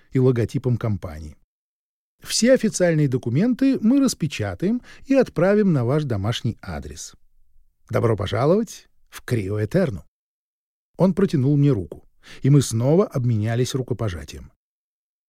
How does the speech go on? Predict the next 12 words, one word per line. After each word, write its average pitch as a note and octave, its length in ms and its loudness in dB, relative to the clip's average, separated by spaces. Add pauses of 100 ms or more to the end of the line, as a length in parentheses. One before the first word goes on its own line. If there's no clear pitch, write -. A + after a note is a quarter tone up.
(260)
Я C4 220 8
вышел D4 360 6
из G#3+ 140 4
офиса G#3+ 360 4
Крио G3 360 6
Этерны F#3 440 6
и - 20 6
в - 80 0
припрыжку D#3+ 560 2
помчался B2+ 520 0
по A2 100 -8
коридору. G#2 500 -8